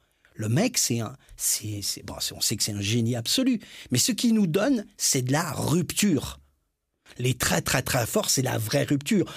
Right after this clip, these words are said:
Un mec comme Marlon Brando, par exemple, je vous donne un exemple,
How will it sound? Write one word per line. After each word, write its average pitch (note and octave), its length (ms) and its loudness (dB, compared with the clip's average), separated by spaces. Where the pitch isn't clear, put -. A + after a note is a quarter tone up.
Un G#2 100 -4
mec C#3 220 2
comme A2+ 160 2
Marlon A#2 260 2
Brando, C3 440 2
par G#2 160 -4
exemple, D#3+ 260 0
je C3 60 -2
vous B2+ 80 -2
donne A2+ 180 2
un G#2+ 100 0
exemple, F#3 420 0